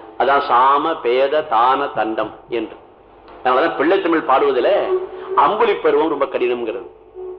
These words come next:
அம்புலி பருவம். ஏன்னா, அதுல ஒவ்வொரு ஆசிரியரும் தம்முடைய சாமர்த்தியத்தை காட்டணும். என்னன்னு கேட்டா, முதல்ல ரெண்டு பேர் இன்சொல் எப்படி சொல்லி அழைக்கிறார், பிறகு ரெண்டு பேருக்கு எப்படி வேறுபாடு சொல்லி அழைக்கிறார்,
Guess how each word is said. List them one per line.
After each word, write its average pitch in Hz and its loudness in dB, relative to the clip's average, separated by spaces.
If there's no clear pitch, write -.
அம்புலி 170 0
பருவம். 127 -2
ஏன்னா, 170 2
அதுல 151 2
ஒவ்வொரு 170 4
ஆசிரியரும் 190 2
தம்முடைய 156 -2
சாமர்த்தியத்தை 139 -2
காட்டணும். 117 -6
என்னன்னு 151 -2
கேட்டா, 143 2
முதல்ல 175 4
ரெண்டு 160 0
பேர் 170 0
இன்சொல் 180 0
எப்படி 156 0
சொல்லி 147 -2
அழைக்கிறார், 135 0
பிறகு 175 4
ரெண்டு 170 2
பேருக்கு 180 2
எப்படி 165 -2
வேறுபாடு 160 4
சொல்லி 143 -2
அழைக்கிறார், 123 0